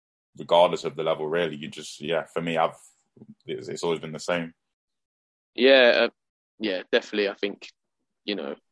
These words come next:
Speaker 2: I, I kinda expected that answer back, but obviously me going into a, a, a non-league side next season in pre-season, uh,
Speaker 1: Yeah.
Speaker 2: to a first team environment, it was good to hear that. And, you know, um, with the pressure-wise,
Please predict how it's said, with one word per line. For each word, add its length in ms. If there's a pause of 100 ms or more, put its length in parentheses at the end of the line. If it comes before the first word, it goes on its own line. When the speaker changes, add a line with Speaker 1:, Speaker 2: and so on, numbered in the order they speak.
(180)
Speaker 2:
I, 280
I 60
kinda 260
expected 400
that 80
answer 280
back, 300
but 200 (540)
obviously 340
me 220
going 280
into 280
a, 380
a, 40 (180)
a 80
non-league 480
side 280
next 220
season 260
in 80
pre-season, 680 (560)
uh, 60
Speaker 1:
Yeah. 140 (120)
Speaker 2:
to 120
a 40
first 300
team 80
environment, 380 (180)
it 40
was 140
good 200
to 140
hear 220
that. 200
And, 240 (300)
you 120
know, 200 (280)
um, 460 (920)
with 140
the 80
pressure-wise, 800